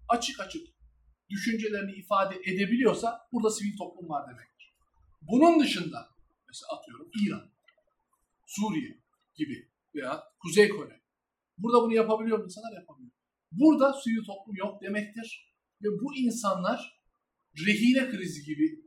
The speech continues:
davranılmalı bunlara. Yani işte Kim Jong-un elinde işte atıyorum otuz milyon rehine var. Dünya bu şekilde bakmalı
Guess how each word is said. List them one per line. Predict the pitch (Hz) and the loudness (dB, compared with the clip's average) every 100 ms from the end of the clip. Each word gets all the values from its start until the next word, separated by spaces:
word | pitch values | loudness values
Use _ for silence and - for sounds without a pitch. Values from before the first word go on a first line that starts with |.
| - | -6
davranılmalı | 139 139 131 127 123 120 | -6 -6 -12 -12 -14 -14
bunlara. | 120 113 135 | -16 -10 2
Yani | 185 180 175 226 - _ _ - | 4 4 2 -4 -12 _ _ -18
işte | - 170 | -14 -6
Kim | 220 214 | -2 2
Jong-un | 214 208 208 208 | 4 4 2 0
elinde | 170 151 156 185 | -2 -4 -6 -8
işte | - - | -8 -6
atıyorum | 165 - 156 160 | -8 -6 -6 -6
otuz | 165 - 214 | -8 -8 -6
milyon | 180 180 165 | -6 -6 -6
rehine | 156 143 135 | -8 -12 -16
var. | 123 - _ _ _ _ | -18 -20 _ _ _ _
Dünya | 170 226 233 233 233 208 | -2 0 4 4 2 -2
bu | |
şekilde | - 190 - 143 | -2 -2 -6 -10
bakmalı | 123 - 131 | -14 -18 -20